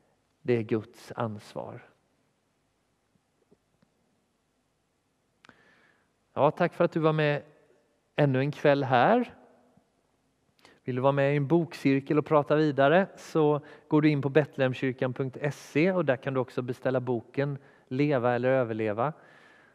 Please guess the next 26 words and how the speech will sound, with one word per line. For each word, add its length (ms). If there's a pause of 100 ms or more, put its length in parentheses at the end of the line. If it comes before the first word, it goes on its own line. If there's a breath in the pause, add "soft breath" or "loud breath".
(140 loud breath)
Och 120
så 100
får 120
du 60
gärna 300
vara 220
med 400
i 100
vår 340 (380 soft breath)
eftersnack 1200 (880 soft breath)
på 120
Facebook. 720 (260)
Eftersnack 840
Betlehemskyrkan 1040
går 120
du 80
med 220
i 200
om 120
du 80
vill 120
prata 360
vidare 500 (400 soft breath)
nu 360 (300 soft breath)
efter 380
sändningen. 680